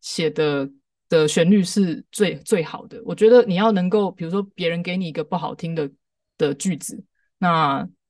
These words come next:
你要怎么把这个不好听的东西增增减减，或是哪几个音怎么样调高调低，然后变成一个好听的旋律，我觉得这个也是写歌你最后，最后一定会需要用到的技能。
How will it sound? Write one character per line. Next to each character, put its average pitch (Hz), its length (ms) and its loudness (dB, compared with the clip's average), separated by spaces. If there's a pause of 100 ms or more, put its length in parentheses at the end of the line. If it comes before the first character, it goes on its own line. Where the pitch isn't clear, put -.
(140)
你 175 100 -2
要 208 140 4
怎 208 120 -4
么 151 80 -6
把 151 220 -2
这 - 140 -6
个 180 100 -2
不 - 100 -4
好 180 160 0
听 175 200 -6
的 151 40 -6
东 165 160 -4
西 175 160 -4 (380)
增 202 220 6
增 202 200 4
减 170 240 -2
减， 160 200 -6
或 185 100 -4
是 196 80 -2
哪 175 180 -2
几 165 180 -10
个 147 140 -6
音 175 320 -4 (480)
怎 165 140 -4
么 143 100 -6
样 160 300 -2 (480)
调 170 180 -2
高 185 200 2
调 151 200 -6
低， 165 180 -12
然 160 120 -4
后 170 80 -2
变 185 160 2
成 170 140 -4
一 151 40 -8
个 156 80 -8
好 151 160 -6
听 170 140 -6
的 165 60 -6
旋 147 240 -10
律， 160 100 -4
我 151 80 -2
觉 190 140 0
得 202 40 2
这 226 120 0
个 202 100 2
也 147 100 0
是 185 300 -2 (240)
写 - 220 -6
歌 170 420 0 (220)
你 175 200 -4 (200)
最 214 200 6
后， 202 200 2
最 185 160 0
后 190 120 2
一 151 60 -2
定 175 180 0
会 180 140 -2
需 175 220 -6
要 185 120 -2
用 170 200 -4
到 160 180 -4
的 165 180 -12
技 160 280 -12
能。 196 280 -8